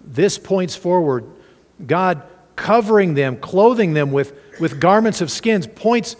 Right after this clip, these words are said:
forward to what will ultimately happen. Not, not just the blood of bulls and goats.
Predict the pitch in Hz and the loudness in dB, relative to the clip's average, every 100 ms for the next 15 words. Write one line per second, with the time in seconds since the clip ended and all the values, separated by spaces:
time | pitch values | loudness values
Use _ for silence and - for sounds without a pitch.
0 | - _ - 220 262 202 147 170 214 175 | -20 _ 0 2 4 2 0 0 2 4
1 | 170 226 202 160 143 165 202 147 208 214 | 4 2 2 0 0 0 0 0 -2 -4
2 | - - _ 156 226 185 190 156 180 196 | -14 -20 _ -2 -2 0 -4 2 4 4
3 | 160 202 160 147 214 135 - - | 4 2 2 4 4 4 -6 -14